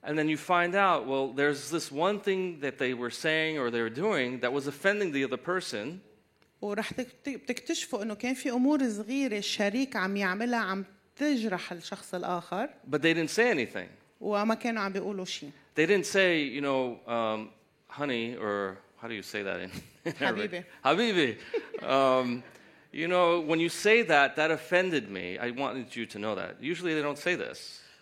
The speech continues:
Speaker 2: وعادة اللي بيصير بين المتزوجين إنه ما بقول له لجوزي: "حبيبي، أنت ضايقتني وقت عملت هيدا الشيء"، أو "حبيبتي، ضايقتيني وقت عملت هالشيء".
Speaker 1: And so this little thing can grow into this big, big thing.
Speaker 2: فهالأمور الصغيرة اللي بنسكت عليها ممكن تصير هالقد كبيرة.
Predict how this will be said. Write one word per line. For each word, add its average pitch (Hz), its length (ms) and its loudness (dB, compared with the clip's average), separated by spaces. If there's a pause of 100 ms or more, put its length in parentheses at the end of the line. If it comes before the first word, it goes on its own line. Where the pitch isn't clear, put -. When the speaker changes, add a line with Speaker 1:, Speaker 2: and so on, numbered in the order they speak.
(120)
Speaker 2:
وعادة 277 500 2
اللي 240 120 -2
بيصير 262 300 -2
بين 214 320 0
المتزوجين 202 1000 -4
إنه 202 340 -4
ما 226 160 -2
بقول 285 220 -2
له 233 80 -2 (100)
لجوزي: 202 420 -6
"حبيبي، 220 480 -6
أنت 208 160 -4
ضايقتني 208 540 -2
وقت 170 260 -6
عملت 175 340 -6
هيدا 165 160 -8
الشيء"، 180 320 -8
أو 175 100 -6
"حبيبتي، 196 460 -6
ضايقتيني 180 600 -6
وقت 160 220 -10
عملت 160 320 -12
هالشيء". 165 500 -14
Speaker 1:
And 135 140 0
so 139 360 0 (100)
this 131 120 -8
little 196 220 6
thing 208 260 0
can 131 140 -6
grow 160 320 4
into 151 140 -4
this 147 180 -2
big, 175 400 -2
big 180 160 0
thing. 180 320 2 (540)
Speaker 2:
فهالأمور 240 600 0
الصغيرة 247 460 0
اللي 190 160 -2
بنسكت 214 480 -6
عليها 208 300 0
ممكن 208 500 -4
تصير 214 300 0
هالقد 170 420 -2
كبيرة. 165 460 -4